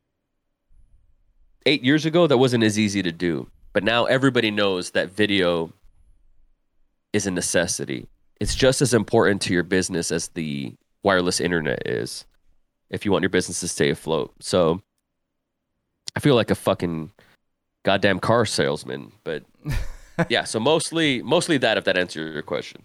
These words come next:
Speaker 2: Yeah, I do the, actually, I, I have the same sort of mentality right now. It's like, I don't have to sell anyone on video. And like you said, ten years ago, it was like trying to
Speaker 1: Yeah.
Speaker 2: convince someone they needed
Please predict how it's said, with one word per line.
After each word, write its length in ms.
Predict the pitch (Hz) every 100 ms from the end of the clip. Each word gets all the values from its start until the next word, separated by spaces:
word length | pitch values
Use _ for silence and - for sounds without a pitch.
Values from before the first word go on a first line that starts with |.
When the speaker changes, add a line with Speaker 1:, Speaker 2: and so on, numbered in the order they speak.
| -
Speaker 2:
Yeah, 280 | 117 110 -
I 160 | 120 131
do 220 | 127 135
the, 240 | 117 107 -
actually, 640 | 110 110 - 107 104 98 -
I, 240 | 110 110 -
I 240 | 104 101 101
have 200 | - 110
the 60 | 98
same 680 | - - 104 101 101 98 - _
sort 240 | - 110 101
of 80 |
mentality 600 | 95 92 92 98 98 104
right 200 | 107 110
now. 360 | 110 113 127 143 _ _ _ _ _ _ -
It's 180 | 95
like, 220 | 104 98 101
I 120 | 110
don't 180 | 117 110
have 220 | 110 104
to 100 | 98
sell 800 | - - 104 101 104 101 98 95 -
anyone 420 | 107 127 120 104
on 160 | 92 90
video. 380 | 87 82 78 -
And 160 | - 107
like 220 | 104 98
you 80 | 104
said, 320 | - 104 87
ten 240 | - 98 98
years 180 | 101
ago, 260 | 101 107 101
it 40 |
was 120 | 90 85
like 360 | 87 87 _ _ _ _ _ _ _
trying 200 | - 117
to 60 | 104
Speaker 1:
Yeah. 100 | 82
Speaker 2:
convince 300 | 95 107 110
someone 280 | 110 101 98
they 140 | 92
needed 540 | 92 92 104 85 -